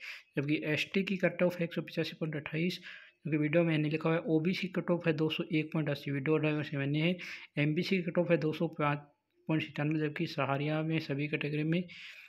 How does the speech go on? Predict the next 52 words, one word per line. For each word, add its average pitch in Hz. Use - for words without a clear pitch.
एनए 170
लिखा 143
हुआ 131
है, 127
एक्स 160
सर्विसमैन 180
की 175
कट 180
ऑफ 165
है 170
एक 165
सौ 160
पैंसठ 160
पॉइंट 160
उनचालीस, 139
बीएल, 160
बीएल 165
फ़ाइव 175
की 170
कट -
ऑफ 165
एक 160
सौ 160
निन्यानवे 156
पॉइंट 156
बहत्तर, 139
एचआई 170
की 165
कट 165
ऑफ 160
है 160
दो 151
सौ 151
दस 143
पॉइंट 151
तेईस, 160
एलडीसीपी 160
की 170
एक 160
सौ 156
अट्ठासी 156
पॉइंट 143
जीरो 147
सात, 170
आईडीजीएम 147
की 156
एनए 135
लिखा 131
हुआ 127
है, 127
ठीक 151
है। 220